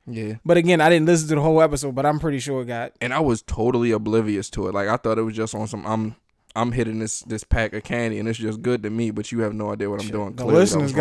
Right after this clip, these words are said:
Speaker 2: gotta know. They probably was like, "God damn, what they"
Speaker 1: They're nutty.
Speaker 2: Yeah.
Speaker 1: Uh, so, yeah, I just wanted to address that. We're aware we've taken in those situations, so this week we're back to the sippage. And that's, that's what the issue was. The issue was it wasn't really no sip last week,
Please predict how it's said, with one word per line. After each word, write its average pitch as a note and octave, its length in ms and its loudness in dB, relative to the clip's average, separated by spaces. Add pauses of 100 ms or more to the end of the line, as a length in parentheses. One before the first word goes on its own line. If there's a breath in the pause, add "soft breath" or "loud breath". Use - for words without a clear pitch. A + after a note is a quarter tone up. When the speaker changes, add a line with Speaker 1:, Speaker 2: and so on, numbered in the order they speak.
Speaker 2:
gotta D3+ 220 6
know. C3 140 -4
They D#3+ 120 2
probably B2 200 0
was B2 120 -10
like, - 200 -20
"God G#3 240 -18
damn, F#3+ 220 -12
what - 80 -20
they" F#3+ 240 -14 (200)
Speaker 1:
They're A2 220 -6
nutty. G2+ 460 -6 (600)
Speaker 2:
Yeah. B2 240 -10
Speaker 1:
Uh, G2+ 380 -6 (120)
so, - 120 -6
yeah, G#2+ 140 0
I - 20 -2
just A2 140 -6
wanted G2+ 160 -6
to G2+ 80 -6
address G2+ 300 -6
that. G2+ 300 -6
We're A2 200 2
aware A2+ 340 2
we've A2 160 -6
taken G#2+ 340 -4
in G#2 120 -2
those G#2 200 -6
situations, B2 680 -4
so A#2 100 -6
this A2+ 180 -4
week A2 200 -6
we're A2 60 -4
back G#2 260 -4
to G#2+ 80 -8
the G#2 40 -10
sippage. - 520 -8 (1300)
And B2+ 100 0
that's, A3+ 140 2
that's F#3+ 200 -4
what F3+ 100 -2
the D3 120 0
issue D#3+ 200 0
was. A#2+ 140 2
The A#2+ 80 0
issue - 180 -2
was C#3+ 160 2
it C3+ 80 4
wasn't C#3 240 0
really B2+ 160 -2
no A#2 120 -2
sip E3+ 280 -4
last A#2 280 -2
week, G#2+ 200 -4